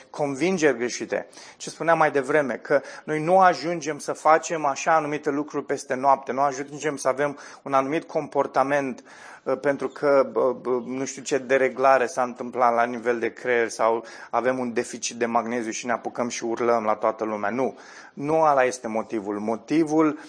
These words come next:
pentru care a-, ajungem să ne comportăm cum ne comportăm este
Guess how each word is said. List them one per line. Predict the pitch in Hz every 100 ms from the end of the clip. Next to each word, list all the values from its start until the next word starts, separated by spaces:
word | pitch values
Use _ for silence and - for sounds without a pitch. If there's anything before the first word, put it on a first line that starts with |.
| - - -
pentru | 135 127
care | 120 - 143 135 131
a-, | 123 -
ajungem | 117 127 110 165 175 160
să | 139 143
ne | 131
comportăm | - 139 127 127 160 160 156
cum | - 170 165
ne | 151
comportăm | 139 131 127 - 143 135
este | 135 131 139 131